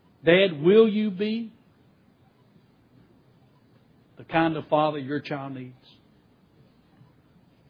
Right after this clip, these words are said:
By God's grace, you can be.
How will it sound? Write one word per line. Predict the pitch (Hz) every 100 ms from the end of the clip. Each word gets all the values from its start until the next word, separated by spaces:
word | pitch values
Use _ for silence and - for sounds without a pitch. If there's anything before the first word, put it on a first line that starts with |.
| -
By | 139 120
God's | 143 143 156 143 131
grace, | 131 175 175 113 - - - - _ _ _ _ _ _ _ _ _ _ _ -
you | 147
can | 165 196 147
be. | 131